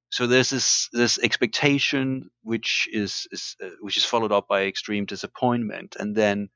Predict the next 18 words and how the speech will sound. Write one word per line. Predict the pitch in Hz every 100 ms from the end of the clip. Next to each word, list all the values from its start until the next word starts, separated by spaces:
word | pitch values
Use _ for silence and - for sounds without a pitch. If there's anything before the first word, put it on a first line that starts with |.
| _ _ _ _ _ _ _ _
you | 107
have | 101 120 104 - - _ -
the | 98
British, | - 104 101 - - _ _ _ _ _ _ -
uh, | 101 98 101 92 -
you | -
know, | 104
continuing | 95 110 143 135 107
the |
wartime | 95 98 - 101
emergency | 98 98 104 - 98
measures, | 92 90 95 -
which | - -
makes | 101 92 -
them | 98 90 92 _
look | 95 -
like, | 92 90 87 - _ -
um, | 87 87 85 87